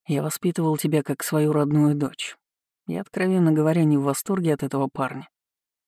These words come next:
Твоя мама, кстати, тоже. Я навел о нем справки, не успели Леднева снять с профилактического учета, как он вновь угодил в К П З.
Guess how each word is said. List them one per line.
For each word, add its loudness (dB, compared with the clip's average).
Твоя -2
мама, 4
кстати, -4
тоже. -6
Я 2
навел 6
о 6
нем 6
справки, -4
не 0
успели 2
Леднева 2
снять -2
с -10
профилактического -4
учета, -2
как -4
он 2
вновь 2
угодил 0
в -10
К -4
П -4
З. -10